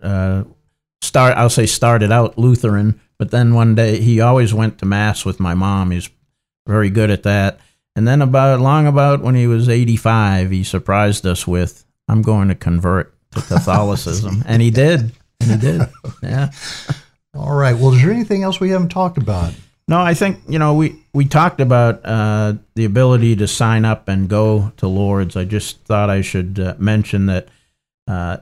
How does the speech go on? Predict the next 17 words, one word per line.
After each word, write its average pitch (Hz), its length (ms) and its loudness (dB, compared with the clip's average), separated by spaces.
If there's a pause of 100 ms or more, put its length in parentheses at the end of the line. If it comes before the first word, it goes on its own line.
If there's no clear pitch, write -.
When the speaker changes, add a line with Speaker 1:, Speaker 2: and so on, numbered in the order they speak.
Speaker 1:
like 110 280 0
you 120 140 2
said, 95 340 -2
if 107 160 -2
selected 104 580 -2
for 101 140 -4
the 92 100 -2
program, 98 600 0
the 90 100 0
wounded 104 640 2 (180)
get 98 200 -6
to 95 100 -6
go, 92 480 -4 (240)
uh, 85 460 -6 (180)
and 85 400 -6
paid 104 340 -2
for. 87 360 -4